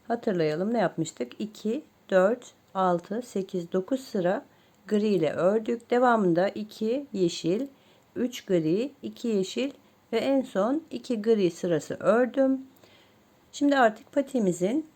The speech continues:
burun kısmındaki eksiltme sıralarına geldik. Onun için öncelikle kenardan yirmi altı ilmeği örüyoruz.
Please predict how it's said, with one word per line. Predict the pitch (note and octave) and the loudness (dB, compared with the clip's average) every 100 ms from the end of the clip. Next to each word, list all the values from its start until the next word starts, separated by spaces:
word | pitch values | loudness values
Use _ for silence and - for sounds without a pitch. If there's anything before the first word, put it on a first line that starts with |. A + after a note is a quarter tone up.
| - | -4
burun | B3+ D4 | 0 0
kısmındaki | C4+ G#3+ - E3 D3+ C#3+ A3+ | 0 -4 -2 0 0 -2 -4
eksiltme | D4+ B3 A#3+ - F3 C#3 C3 | 0 -2 -2 -4 -4 -4 -6
sıralarına | - G#3+ A#3 A#3+ A#3+ A#3+ | -2 0 2 2 0 0
geldik. | A#3+ A#3+ A#3 B3 A#3+ _ _ - - - | 0 0 0 -4 -6 _ _ -20 -20 -2
Onun | C4 D#4 | 2 6
için | D#4+ - - F#3+ C#4+ - _ _ - | 4 2 -2 -2 -2 -10 _ _ -2
öncelikle | A#3 C#4 D4 F4+ - A#3 | 4 4 4 -2 -4 -4
kenardan | - A3+ G#3 E3 D3+ F#3+ C4 _ F#3 | -2 0 2 2 2 0 -4 _ -2
yirmi | G#3 A#3+ | 0 2
altı | C4 C4+ C4+ | 4 2 -2
ilmeği | - C#4 G#3+ D#3+ E3 A#3 - _ _ _ _ - | 0 2 4 4 4 0 -6 _ _ _ _ -2
örüyoruz. | G#3 B3 C4+ C#4 C#4+ C#4 | 0 4 4 4 2 0